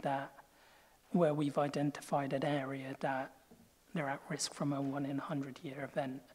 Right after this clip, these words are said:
if we can bring that risk down to a one in twenty, or, yeah, or fully protect them, then we'll, we'll do that.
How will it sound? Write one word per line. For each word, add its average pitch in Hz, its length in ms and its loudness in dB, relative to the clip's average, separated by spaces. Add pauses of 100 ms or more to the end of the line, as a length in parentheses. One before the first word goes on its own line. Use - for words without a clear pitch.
(360)
if - 120 -6
we 151 80 4
can 147 180 6
bring 143 320 6
that 135 220 2
risk - 460 2
down 135 420 4
to 139 380 -2 (520)
a - 40 2
one 143 220 2
in 135 140 0
twenty, 139 580 -2 (800)
or, 139 400 0 (420)
yeah, 147 240 4 (140)
or - 80 -12
fully 143 300 -2
protect - 420 -8
them, 131 140 -2 (600)
then 139 180 2
we'll, 143 140 0 (180)
we'll 131 340 -4 (1000)
do 151 160 -2
that. 139 160 -2